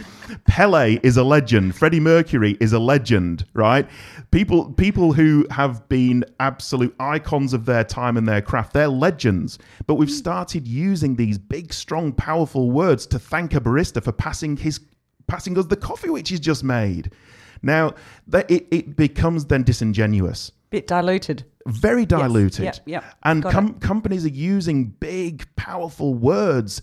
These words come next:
Speaker 1: in such a, a, a, a, an out of context manner.
Speaker 2: Mm.
Speaker 1: And so being authentic with your language is critically important because people won't trust you if you're not.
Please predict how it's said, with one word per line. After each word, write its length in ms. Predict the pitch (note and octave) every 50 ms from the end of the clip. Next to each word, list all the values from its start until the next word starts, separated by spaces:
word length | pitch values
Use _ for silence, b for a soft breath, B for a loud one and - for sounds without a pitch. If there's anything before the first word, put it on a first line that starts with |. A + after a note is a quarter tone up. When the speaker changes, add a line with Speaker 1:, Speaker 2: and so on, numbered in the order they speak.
| -
Speaker 1:
in 180 | D3 C#3+ C#3 C3
such 380 | C3 - - E3 - - -
a, 220 | D3+ D3 C#3+ C3 A#2 B B B B B B _
a, 60 | -
a, 420 | C#3+ C3+ F2 A#2 D3 - - C3 C#3 - -
a, 60 | C3 C3 - -
an 200 | C3 C3 A#2 - - _ _ -
out 260 | F3 F#3+ - - -
of 140 | D3 - -
context 520 | - - D3+ C#3 - - B2+ - - -
manner. 440 | A#2 A2+ C#3+ F#3 F3+ A2+ E2+ G#2+ - _ -
Speaker 2:
Mm. 200 | E3+ F3 F3 E3+ E3 D3+ -
Speaker 1:
And 120 | - C3+ D3+
so 280 | - - E3+ D#3+ E3
being 420 | D#3 D#3+ A#2 - G3 A3 G#3 F#3+ F3
authentic 680 | E3 D3+ B2+ - - - D3+ D#3 F3+ F#3 - D3 -
with 160 | - A#2+ A2+
your 120 | G#2+ A2 G#2
language 580 | G#2+ A#2 C#3+ F3 F3 C#3 A2 G2 F#2+ - - -
is 200 | C3+ C#3+ C3+ B2+
critically 800 | - - - - - - E3 - - - A3 G#3 - - D3+ C3+
important 520 | A#2+ G#2+ - - D#3+ F3+ G#3+ G#3+ F#3 -
because 220 | - - - C3+
people 400 | - - F#3+ G#3+ G#3+ - G#3 F#3+
won't 280 | E3 D3 D#3 D3+ D3 -
trust 360 | - - - - A3 - -
you 60 | D#3
if 160 | C3 A#2 - -
you're 100 | A2+ G#2
not. 400 | G#2+ C3 G#3 - A#2 - B